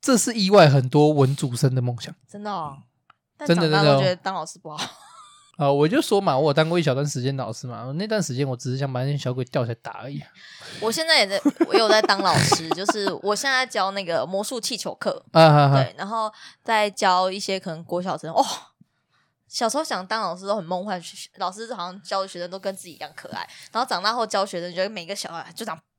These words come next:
Speaker 1: 打下去。
Speaker 2: 三巴掌。
Speaker 1: <laughs> 都是恶魔。
Speaker 2: <laughs> 对，但是又觉得他们有时候反应很可爱。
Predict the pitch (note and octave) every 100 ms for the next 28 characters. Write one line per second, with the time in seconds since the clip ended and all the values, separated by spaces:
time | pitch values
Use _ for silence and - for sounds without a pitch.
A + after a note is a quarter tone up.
0 | - - - - C3 B2+ C#3+ C#3 D3 F#3
1 | F4 - A4+ B4+ - A#4 - G4+ - -
2 | B3+ F#3+ D3 C#3 B2+ A4 D5+ C#5 D5 A#5+
3 | A5+ A5 - B4 B4+ D5 D#5 C5+ C#4 D#4+
4 | D4+ C4 F#3+ G#3+ G#3+ A3 A3 G#3+ G#3 G3+
5 | F#3 E3+ C3